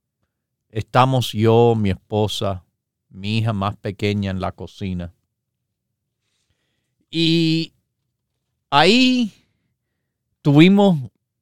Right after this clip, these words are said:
que recordarnos de la última visita que tuve en el área de la Bahía de San Francisco, en la tienda que le decimos la tienda de Daly City,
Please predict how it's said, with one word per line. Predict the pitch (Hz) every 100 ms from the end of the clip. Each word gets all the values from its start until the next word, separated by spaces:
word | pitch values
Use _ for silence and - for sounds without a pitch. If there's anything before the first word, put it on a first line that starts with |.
| _ _ _ _ _ _ _ _ -
que | 131 123 120 123 -
recordarnos | 123 135 - 135 120 131 147 160 160 165 139 - - - - - - _ _ _ _ _ _ _ _ _ _ _
de | - 135 147
la | 156 139
última | 196 214 240 226 214
visita | 185 151 - 180 190 190 170
que | 135
tuve | 113 - 147 139 131 165 170 _ _ _ _ _ _ _ _ _
en | 143
el | 139 131
área | 139 170 180
de | 175 151
la | 127
Bahía | 117 113 120 151 151
de | 127
San | - 127
Francisco, | 123 156 147 - 135 120 - 127 127
en | 110 104 101 -
la | 113 107
tienda | - 117 127 139
que | 131 131
le | 113
decimos | 104 101 - 120 127 127 117
la | 98
tienda | - 107 120 127
de | 110
Daly | 98 104 117 117 110
City, | - 165 170 98